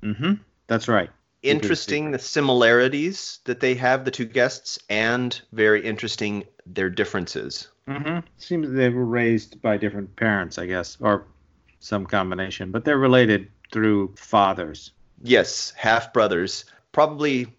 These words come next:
Speaker 2: I think, no more spoilers, right? Like, let's
Speaker 1: Oh,
Speaker 2: keep
Speaker 1: right.
Speaker 2: the
Speaker 1: Yep.
Speaker 2: second episode, the second interview.
Speaker 1: Keep it, keep it evergreen.
Speaker 2: So what do you think? Should we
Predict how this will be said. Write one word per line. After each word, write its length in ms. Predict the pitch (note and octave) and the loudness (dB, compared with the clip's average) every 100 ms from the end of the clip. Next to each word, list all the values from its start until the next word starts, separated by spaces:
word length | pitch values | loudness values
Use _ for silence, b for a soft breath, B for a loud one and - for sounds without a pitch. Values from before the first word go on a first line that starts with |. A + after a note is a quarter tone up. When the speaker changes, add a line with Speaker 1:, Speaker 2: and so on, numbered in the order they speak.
| - | -8
Speaker 2:
I 100 | A#2 | -4
think, 240 | C#3 A#2 | -4 -2
no 220 | A#2+ B2+ | 2 2
more 180 | B2+ A#2+ | 4 2
spoilers, 720 | A2 - - A2+ G#2 D#2+ D#2+ | 0 -4 0 2 2 -2 -6
right? 320 | F2+ F2+ C3+ - _ _ | -4 -4 -6 -10 _ _
Like, 220 | F#2+ F#2+ | -10 -4
let's 180 | G2+ - | -4 2
Speaker 1:
Oh, 140 | C3+ | 2
Speaker 2:
keep 260 | A#2+ G#2+ B2+ | 2 0 0
Speaker 1:
right. 140 | B2+ - _ _ | -2 -4 _ _
Speaker 2:
the 60 | A#2+ | -6
Speaker 1:
Yep. 60 | |
Speaker 2:
second 460 | A2+ - B2 - G#2 | 0 2 2 0 -2
episode, 720 | G#2+ G#2+ A2+ - G#2+ G2+ F#2+ | 0 0 -4 0 2 2 0
the 100 | F#2+ | -6
second 320 | - G#2+ G#2+ | -4 -2 -2
interview. 400 | G#2 G#2 G2+ F#2+ G2 B B B | 0 -2 -2 -4 -6 B B B
Speaker 1:
Keep 180 | A2+ G#2 | -8 -6
it, 60 | G2+ | -8
keep 80 | |
it 40 | A#2 | -6
evergreen. 600 | G2+ G2 F2 F2 E2+ D2+ _ _ - | -6 -6 -10 -14 -14 -18 _ _ -18
Speaker 2:
So 600 | - - C#3+ C#3+ C#3+ - | -4 4 6 6 4 -2
what 160 | D3+ F#3 | -2 0
do 60 | |
you 80 | G#3 | 0
think? 240 | - G#3+ | 0 0
Should 220 | G3+ E3+ C#3+ | 2 -2 0
we 340 | D3 C3+ C3 | -2 -4 -10